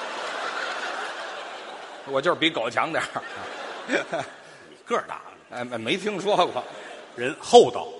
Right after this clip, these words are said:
Speaker 1: 嗯。
Speaker 2: 人厚道，非常的好。
Speaker 1: 嗯。
Speaker 2: 有时哥俩一块儿吃个饭，他那会儿是比我强，但是也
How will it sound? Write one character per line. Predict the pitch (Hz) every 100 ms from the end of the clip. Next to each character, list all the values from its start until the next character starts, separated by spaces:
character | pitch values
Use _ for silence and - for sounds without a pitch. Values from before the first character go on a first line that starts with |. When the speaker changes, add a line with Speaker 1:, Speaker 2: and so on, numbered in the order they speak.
| -
Speaker 1:
嗯。 | 117 110
Speaker 2:
人 | 113
厚 | 127 139 107
道， | 90
非 | 131
常 | 104 104
的 | 98
好。 | 85 - - 92
Speaker 1:
嗯。 | 87
Speaker 2:
有 | 104
时 | 107
哥 | 113
俩 | 113 101
一 |
块 | 110
儿 | 101
吃 | - 120
个 | 120
饭， | 117 - - -
他 | 208
那 | 220
会 | 143 120
儿 |
是 | -
比 | - 226
我 | 139 92
强， | - 131 160
但 | 143
是 |
也 | 110